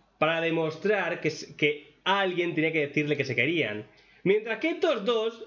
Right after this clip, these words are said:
no están peleando en ningún momento. Son idiotas. ¿Vale? Kaguya y Shirogane estaban peleando para decirse "te quiero"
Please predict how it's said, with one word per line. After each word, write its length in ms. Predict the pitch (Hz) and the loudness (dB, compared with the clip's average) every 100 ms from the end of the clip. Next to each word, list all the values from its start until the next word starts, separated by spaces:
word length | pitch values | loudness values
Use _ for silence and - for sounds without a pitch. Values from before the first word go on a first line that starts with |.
| - | -2
no 160 | 240 | 0
están 300 | 311 294 240 | 2 0 0
peleando 680 | 202 175 254 254 139 104 - _ _ _ _ _ _ _ _ _ | 0 0 0 0 -4 -8 -12 _ _ _ _ _ _ _ _ _
en 140 | 175 | 0
ningún 260 | 180 175 175 | 2 0 0
momento. 560 | 160 147 127 113 104 - _ _ _ _ _ _ | 0 0 -2 -6 -8 -14 _ _ _ _ _ _
Son 180 | 277 277 | -2 0
idiotas. 680 | 254 269 247 135 - - - _ _ _ _ _ _ _ _ _ _ _ _ | 0 0 0 -2 -10 -16 -20 _ _ _ _ _ _ _ _ _ _ _ _
¿Vale? 240 | 196 220 - | 0 0 0
Kaguya 280 | 175 233 294 | 0 0 0
y 20 | |
Shirogane 520 | 294 196 202 196 180 | 0 0 0 0 0
estaban 320 | 180 180 185 | 0 0 0
peleando 480 | 175 151 156 156 151 | 0 0 0 0 0
para 400 | 135 117 110 - _ _ _ _ _ _ - | 0 -2 -4 -10 _ _ _ _ _ _ -4
decirse 500 | 151 160 190 190 170 | 0 0 0 -2 0
"te 120 | 143 | 0
quiero" 500 | 156 151 113 - | 0 -2 -2 -8